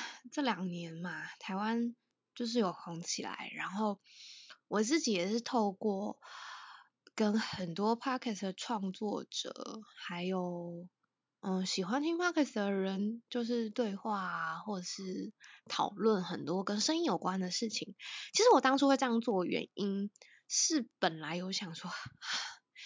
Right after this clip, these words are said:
因为我在申请这边其实有很大的卡关，我甚至那时候就想说，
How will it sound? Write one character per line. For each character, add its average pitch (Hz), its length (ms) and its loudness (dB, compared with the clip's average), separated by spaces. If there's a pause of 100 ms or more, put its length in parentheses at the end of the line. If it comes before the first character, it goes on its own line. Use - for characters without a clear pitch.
(140)
因 240 160 6
为 220 40 8
我 185 100 6
在 208 180 4
申 202 240 4
请 160 180 -2
这 185 100 -2
边 175 200 -2
其 147 120 -2
实 117 200 -4
有 - 160 -2
很 165 160 -4
大 165 180 2
的 143 80 -2
卡 - 320 -6
关， - 300 -4
我 - 160 -6
甚 302 300 4
至 294 160 4
那 262 180 4
时 220 40 0
候 202 80 0
就 233 80 2
想 226 140 2
说， 190 140 0